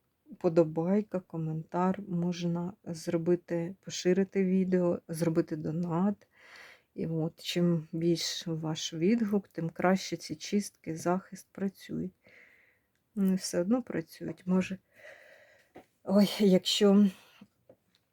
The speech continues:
Можна ще використовувати ці відео, ставити цю чистку без звуку,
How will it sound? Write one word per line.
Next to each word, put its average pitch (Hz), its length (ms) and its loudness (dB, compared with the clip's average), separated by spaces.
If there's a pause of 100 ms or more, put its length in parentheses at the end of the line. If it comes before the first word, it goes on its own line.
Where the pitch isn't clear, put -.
(140)
Можна 190 480 8
ще - 260 0
використовувати 170 1000 2
ці - 280 -4
відео, 190 680 4
ставити 175 640 2
цю 165 220 -10
чистку - 540 -4
без 165 260 4
звуку, 170 640 0